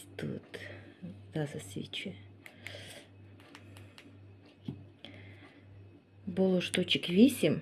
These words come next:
сім'янок. Взайшло дві добре і одненька щось там, не знаю.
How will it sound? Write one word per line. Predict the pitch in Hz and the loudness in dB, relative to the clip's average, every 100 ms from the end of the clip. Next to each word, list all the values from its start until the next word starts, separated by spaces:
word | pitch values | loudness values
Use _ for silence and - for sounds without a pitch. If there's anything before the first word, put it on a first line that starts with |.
| - | -4
сім'янок. | - - 170 151 139 139 - - - - | -6 2 4 6 2 0 -6 -16 -18 -10
Взайшло | 160 160 170 - 190 | -6 -2 -2 2 0
дві | 170 160 | 2 0
добре | 143 131 139 180 294 370 381 | 4 4 4 8 8 6 4
і | 185 | 4
одненька | 175 208 226 233 196 | 6 8 8 8 2
щось | - 196 | 0 0
там, | - 180 190 - - - - - - - - - - | 4 4 4 -2 -18 -18 -18 -18 -18 -14 -14 -16 -10
не | 165 165 170 170 | -6 -2 -2 -2
знаю. | 160 147 143 147 151 | -2 2 4 4 2